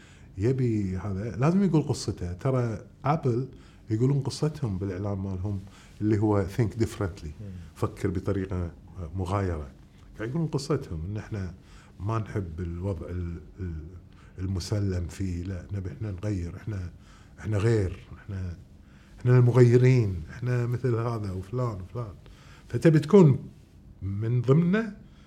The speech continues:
Speaker 1: من ضمن المجتمع مالنا، من ضمن الكوميونتي، من ضمن النادي مالنا. حياك الله.
Speaker 2: مم.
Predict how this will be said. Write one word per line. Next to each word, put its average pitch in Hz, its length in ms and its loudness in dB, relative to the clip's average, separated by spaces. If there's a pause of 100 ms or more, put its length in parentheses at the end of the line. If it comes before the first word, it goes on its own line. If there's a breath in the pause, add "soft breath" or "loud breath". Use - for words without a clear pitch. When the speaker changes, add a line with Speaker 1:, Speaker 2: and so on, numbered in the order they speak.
(240 soft breath)
Speaker 1:
من 104 120 -4
ضمن 135 240 2
المجتمع 120 540 0
مالنا، 135 340 -2
من 110 140 -4
ضمن 113 240 -4
الكوميونتي، 123 560 -4
من 101 240 -6
ضمن 117 200 -2
النادي 123 540 -2
مالنا. 160 380 -2 (640 soft breath)
حياك 131 320 -6
الله. 80 200 -8
Speaker 2:
مم. 107 320 -14